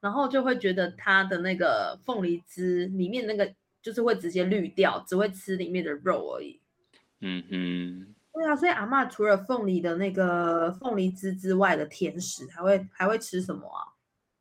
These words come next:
Speaker 1: 多甜的？
Speaker 2: 听说她会直接拿那个糖来吃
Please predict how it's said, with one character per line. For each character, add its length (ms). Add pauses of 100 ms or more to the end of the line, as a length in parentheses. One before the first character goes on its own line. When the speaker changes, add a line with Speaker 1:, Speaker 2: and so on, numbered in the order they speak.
(180)
Speaker 1:
多 240
甜 260 (140)
的？ 300 (520)
Speaker 2:
听 280
说 1120 (1080)
她 240
会 180
直 220
接 220
拿 320
那 160
个 240
糖 400
来 200
吃 320